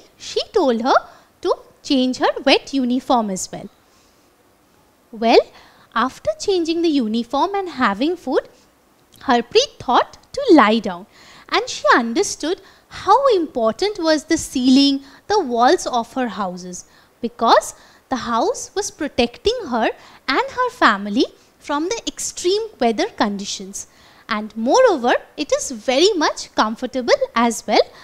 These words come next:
after a hard, tiring day, correct? So, I have a question for you. What is the importance of home?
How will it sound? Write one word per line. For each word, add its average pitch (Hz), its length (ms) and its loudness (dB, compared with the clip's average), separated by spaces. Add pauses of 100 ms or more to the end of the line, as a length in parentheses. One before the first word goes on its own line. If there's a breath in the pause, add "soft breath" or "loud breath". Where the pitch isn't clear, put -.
(200 loud breath)
after 208 380 -6
a 440 120 0 (100)
hard, 320 300 6 (100)
tiring 208 440 -2
day, 185 180 -14 (380)
correct? - 460 0 (760 soft breath)
So, - 480 -6 (440 soft breath)
I 302 140 6 (140)
have 370 260 0 (100)
a - 40 -6 (100)
question 254 480 -2
for - 160 -14
you. 185 180 -18 (560 soft breath)
What 269 380 0
is 415 260 0
the 523 220 2
importance 269 680 -4
of 240 260 -2
home? 190 320 -8